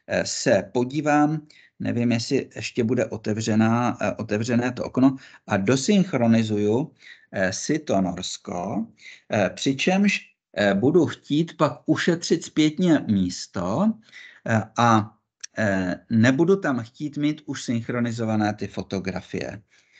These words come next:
Tak možná, že nebudu zdržovat s tím Norskem, ale, eh, uděláme to na té malé loděnici. Eh,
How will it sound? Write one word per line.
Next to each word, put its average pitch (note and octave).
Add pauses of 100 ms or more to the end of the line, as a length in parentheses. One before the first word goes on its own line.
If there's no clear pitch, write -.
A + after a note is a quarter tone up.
(220)
Tak F#2+ (240)
možná, C3
že D3
nebudu C#3
zdržovat C#3
s -
tím C3
Norskem, A#2+
ale, A2 (200)
eh, G2
uděláme A#2+
to C3
na B2+
té B2+
malé A#2
loděnici. F#2+ (600)
Eh, F#2